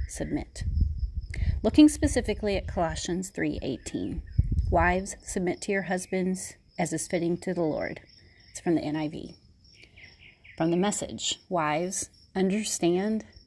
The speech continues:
and support your husband by submitting to them in ways that honor the master." A definition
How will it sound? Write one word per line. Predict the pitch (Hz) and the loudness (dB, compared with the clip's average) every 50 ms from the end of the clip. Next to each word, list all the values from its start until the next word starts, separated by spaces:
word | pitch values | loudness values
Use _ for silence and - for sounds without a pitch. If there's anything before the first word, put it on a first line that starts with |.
| _ - | _ 0
and | 175 180 170 | 0 0 2
support | - 180 - - - 190 185 - - | 0 -2 -4 -4 -2 -2 -2 -2 -2
your | - 170 170 | -2 -4 -2
husband | - 180 147 - - - 143 139 156 156 - - _ | -2 -4 -4 -4 -4 -4 -4 -2 -2 -4 -6 -4 _
by | - 165 | 0 0
submitting | 165 - - 165 147 165 165 151 170 170 175 | 0 0 -2 -2 0 2 2 2 2 0 0
to | - - 165 | -2 -4 -2
them | 151 143 143 147 | 0 0 2 2
in | 147 147 151 151 | 2 2 2 2
ways | 151 151 156 165 180 185 180 - - 180 | 0 0 -2 -2 -2 -4 -4 -6 -8 -8
that | - - - - | -8 -6 -6 -6
honor | - 151 160 156 156 | -4 -4 -2 -2 -2
the | 151 - | -2 -4
master." | 147 175 147 151 - - - - 151 156 165 - - _ _ _ _ - _ _ _ _ _ _ _ _ - - - - - _ - - - - - | -4 -4 -6 -8 -10 -10 -10 -10 -12 -12 -14 -18 -20 _ _ _ _ -20 _ _ _ _ _ _ _ _ -20 -20 -20 -20 -20 _ -20 -20 -20 -8 -2
A | 175 | 2
definition | 170 180 170 - 185 175 175 - - 175 170 | 2 2 4 4 2 2 2 2 0 0 0